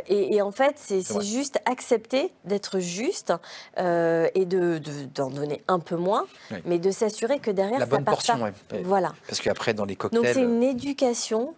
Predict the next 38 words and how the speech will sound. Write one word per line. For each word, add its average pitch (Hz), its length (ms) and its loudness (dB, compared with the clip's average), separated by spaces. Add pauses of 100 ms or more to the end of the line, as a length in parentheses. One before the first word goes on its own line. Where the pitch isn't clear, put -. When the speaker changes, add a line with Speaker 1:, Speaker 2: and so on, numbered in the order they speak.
(140)
Speaker 1:
euh, 165 1200 2
c'est 185 180 0
vraiment 202 200 2
une 214 140 2
éducation 214 840 0
et, 175 340 -2
et - 20 -2
c'est 180 180 -2
le 175 120 -2
faire - 260 -2
comprendre, 214 640 -4 (380)
euh, 139 680 0
à 190 100 0
chacun 208 460 0
qu'il 156 340 -2
y 135 40 0
a 135 40 2
des 160 100 -2
personnes 196 320 -4
qui 175 120 -10
meurent 208 140 0
de 190 100 0
faim 175 240 -6 (840)
et 190 100 -4
qu'aujourd'hui, 180 480 -2
on 190 60 -4
ne 175 40 -6
peut 190 140 -6
pas 226 160 0
se 220 80 -14
permettre 175 480 -6 (480)
de, 180 120 -2
euh, 123 840 2
de 165 120 -2
gaspiller, 175 680 -2
euh, 127 520 -2
de 160 100 -4
l'alimentaire. 147 600 -6